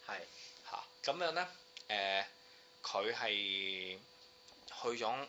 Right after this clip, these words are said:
Speaker 2: 澳洲留學嘅。
Speaker 1: 係。
Speaker 2: 就，呃，呢件事首先就發生咗幾年前啦。
Speaker 1: 係。
Speaker 2: 但為咗大家容易啲明白，我就講近啲啦嚇。
Speaker 1: 係。
Speaker 2: 即係佢近排就返咗嚟香港。
Speaker 1: 係。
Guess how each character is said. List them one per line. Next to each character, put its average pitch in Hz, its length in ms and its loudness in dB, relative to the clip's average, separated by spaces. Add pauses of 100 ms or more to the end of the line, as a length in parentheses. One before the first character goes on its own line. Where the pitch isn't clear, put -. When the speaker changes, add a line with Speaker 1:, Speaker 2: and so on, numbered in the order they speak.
(760)
Speaker 2:
澳 117 140 2
洲 120 160 6
留 85 240 2
學 85 240 -4
嘅。 90 40 -6 (220)
Speaker 1:
係。 104 60 -4 (1200)
Speaker 2:
就， 98 640 2 (680)
呃， 92 400 2
呢 165 100 4
件 139 140 6
事 - 120 -2
首 104 120 2
先 131 180 0
就 110 100 2
發 110 140 -2
生 113 140 -2
咗 104 140 -4
幾 92 100 0
年 85 180 -6
前 78 200 -6
啦。 69 80 -10 (200)
Speaker 1:
係。 104 160 -4 (120)
Speaker 2:
但 113 100 2
為 110 120 6
咗 135 120 2
大 131 140 8
家 123 100 6
容 101 180 -4
易 87 100 -4
啲 127 100 -6
明 101 200 -2
白， - 120 -2
我 104 80 -2
就 95 100 -2
講 92 220 -6
近 95 240 -6
啲 95 160 -2
啦 92 140 -2
嚇。 107 120 0
Speaker 1:
係。 104 40 -2 (580)
Speaker 2:
即 - 120 4
係 160 120 2
佢 104 220 -2
近 101 140 -4
排 - 140 -2
就 113 100 0
返 113 260 2
咗 104 80 -2
嚟 92 80 0 (100)
香 101 180 -4
港。 85 140 -2 (100)
Speaker 1:
係。 101 120 -6